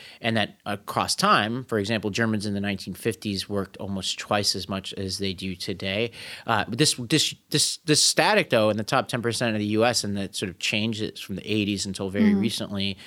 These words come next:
Speaker 1: it's kind of confounding in a way. Uh,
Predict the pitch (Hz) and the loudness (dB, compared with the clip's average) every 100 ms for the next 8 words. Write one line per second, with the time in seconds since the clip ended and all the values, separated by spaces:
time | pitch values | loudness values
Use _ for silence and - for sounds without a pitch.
0 | - - - _ - - - 131 101 117 | -20 -20 -20 _ -8 -4 0 0 0 -4
1 | 92 98 104 131 156 160 170 175 180 - | -2 -2 -2 -2 -2 -2 0 0 0 -6
2 | - - 147 135 | -18 -2 2 4